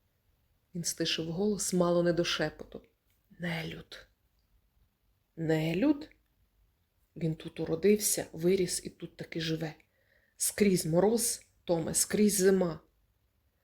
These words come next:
Дух, звідки б ще йому приходити, щоб наганяти на нас дрижаки найжаркішими ночами серед літа? Та тут он і дух його, хіба ні? Ви ж самі добре чуєте, нелюд,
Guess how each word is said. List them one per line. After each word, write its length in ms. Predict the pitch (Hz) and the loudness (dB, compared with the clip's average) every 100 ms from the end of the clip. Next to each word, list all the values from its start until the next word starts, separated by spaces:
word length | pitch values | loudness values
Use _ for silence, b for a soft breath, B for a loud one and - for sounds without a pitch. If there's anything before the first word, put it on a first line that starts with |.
| _ | _
Дух, 400 | 196 214 170 - b b b | 0 0 0 -8 b b b
звідки 420 | - 196 247 247 247 | -4 2 2 2 2
б 80 | |
ще 360 | - - 247 233 | 2 4 6 8
йому 200 | 208 220 | 8 6
приходити, 560 | 214 214 247 262 226 208 | 4 2 6 6 4 0
щоб 220 | - 196 | -2 2
наганяти 600 | 202 196 202 202 202 202 | 2 4 4 4 2 0
на 120 | 196 | 2
нас 240 | 196 190 | 2 2
дрижаки 640 | 180 190 185 185 - 233 226 B B B - | 2 0 0 -2 0 -2 -2 B B B -2
найжаркішими 720 | 180 190 185 - 214 - 202 | 2 4 4 2 2 4 4
ночами 420 | 202 202 208 190 | 4 2 0 0
серед 300 | 175 - 185 | -2 -2 2
літа? 380 | 214 190 - - - _ _ _ _ _ _ _ | 4 4 0 -14 -16 _ _ _ _ _ _ _
Та 120 | - | -12
тут 280 | 175 202 196 | -4 -4 4
он 120 | 208 208 | 8 10
і 80 | |
дух 400 | 208 208 202 - | 8 6 2 -2
його, 160 | 180 165 | -2 -2
хіба 280 | - 156 165 | -4 -4 -4
ні? 420 | 165 196 233 b b b b b b - | 0 0 -2 b b b b b b -8
Ви 60 | 170 | -4
ж 140 | - | -4
самі 320 | - 165 180 | -4 -4 -4
добре 280 | 180 175 175 | -4 -6 -6
чуєте, 600 | - - - - - - | -8 -10 -10 -16 -16 -14
нелюд, 840 | 160 151 156 160 160 160 - - | -12 -10 -12 -12 -14 -16 -20 -20